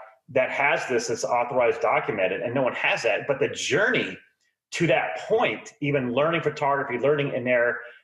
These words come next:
and I have the videos, I have, like, like, I even have it all written out of how I would, um,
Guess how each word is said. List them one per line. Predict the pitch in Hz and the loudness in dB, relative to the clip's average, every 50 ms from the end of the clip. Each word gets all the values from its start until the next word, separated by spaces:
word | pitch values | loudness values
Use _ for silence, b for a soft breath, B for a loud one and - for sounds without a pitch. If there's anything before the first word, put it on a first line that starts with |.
| B _ _ | B _ _
and | 120 127 127 123 | 2 2 4 4
I | 131 127 123 | 4 2 4
have | 127 131 113 | 2 2 2
the | 113 110 - 143 | 0 -2 0 2
videos, | 147 143 143 147 139 139 135 131 131 127 - 131 | 0 2 4 2 4 4 4 4 2 2 2 2
I | 110 113 113 | 2 4 4
have, | 120 113 113 107 110 | 4 2 2 2 2
like, | 110 107 107 101 - - - - - _ _ _ _ _ _ | 2 4 4 2 0 -6 -12 -18 -20 _ _ _ _ _ _
like, | 127 123 117 120 120 | 0 0 0 0 0
I | 120 131 - - | 2 2 2 2
even | 151 147 131 | 0 0 0
have | 139 139 135 | 0 0 2
it | 123 127 | 2 4
all | 127 139 | 4 4
written | 131 135 139 127 - - | 4 4 2 2 2 0
out | 123 127 165 151 123 110 - - | 2 2 2 2 2 0 -2 -4
of | - - | -6 -2
how | - 131 131 127 | 0 2 2 4
I | 127 127 | 4 2
would, | 127 123 120 117 110 - 120 | 2 4 2 2 2 2 2
um, | 117 113 113 110 110 107 90 | 2 4 4 4 2 0 -4